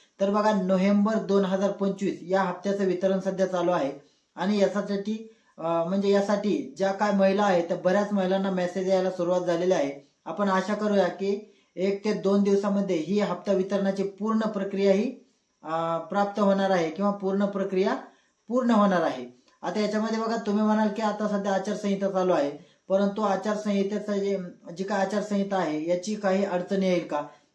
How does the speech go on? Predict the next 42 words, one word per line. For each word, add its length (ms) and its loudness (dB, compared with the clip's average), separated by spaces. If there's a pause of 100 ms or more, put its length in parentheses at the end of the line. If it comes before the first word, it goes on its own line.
(120)
तर 140 0
बघा, 200 4
आपण 440 0
गेल्या 220 0
आठ 180 -2
दिवसापूर्वी 500 -2
एक 100 2
व्हिडिओ 220 -2
पाहिला 320 2
होता 200 0
आणि 160 -2
त्याच्यामध्ये, 480 -2 (580)
अ, 300 -6 (120)
जवळजवळ 300 0
तीनशे 420 -2
ते 120 0
चारशे 380 -2
कोटी 380 0
रुपयांचा 480 2
निधी 320 2
यासाठी 400 0
शासनाने 680 -2 (220)
मंजूर 380 2
देखील 340 2
केला 240 2
होता, 220 -2 (380)
परंतु 300 0
आपण 260 4
त्यावेळेस 460 2
देखील 280 0
सांगितलं 400 -2
होतं 220 2
की 260 -6
ज्या 160 2
वेळेस 400 4
पूर्ण 300 0
महिन्याला 460 0
जेवढा 300 2
निधी 260 -2
लागतो 340 -2
तेवढ्या 460 0
महिन्याचा, 640 -4